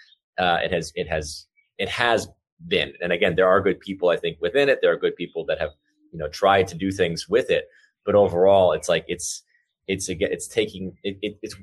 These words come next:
it's cor-, power corrupts, and absolute power corrupts absolutely. So you ca-, you know, the more you take this power into a few hands and away from the, you know, away from the, the, the common person, away from the community, away from, uh, local li-,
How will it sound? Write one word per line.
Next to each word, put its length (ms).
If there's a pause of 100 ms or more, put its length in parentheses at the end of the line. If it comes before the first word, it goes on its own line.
it's 160
cor-, 240
power 340
corrupts, 360
and 80
absolute 340
power 260
corrupts 260
absolutely. 540
So 140
you 240
ca-, 160
you 80
know, 320
the 80
more 360
you 180
take 280
this 160
power 360
into 280
a 40
few 240
hands 580 (320)
and 100
away 400
from 200
the, 120
you 80
know, 100
away 240
from 220
the, 140 (140)
the, 260
the 80
common 320
person, 380
away 280
from 300 (380)
the 80
community, 500
away 280
from, 360 (340)
uh, 220
local 400
li-, 200